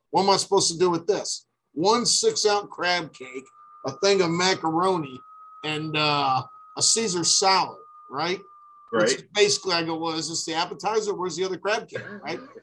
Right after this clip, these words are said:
Speaker 2: <laughs>
Speaker 1: I said, "Well, didn't you read the thing?" You know, it's a little cheaper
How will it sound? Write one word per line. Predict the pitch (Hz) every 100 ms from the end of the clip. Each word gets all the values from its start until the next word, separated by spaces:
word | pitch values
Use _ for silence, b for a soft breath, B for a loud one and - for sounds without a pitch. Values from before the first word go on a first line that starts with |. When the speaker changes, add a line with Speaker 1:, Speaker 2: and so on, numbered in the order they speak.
| _
Speaker 2:
<laughs> | 135 - 127
Speaker 1:
I | 123
said, | - 208
"Well, | 185
didn't | 185 196 -
you | 180
read | 190 160
the | 147
thing?" | 160 196 214
You | 214
know, | 202
it's | 196
a | 226
little | 233 196
cheaper | - 214 175 143 131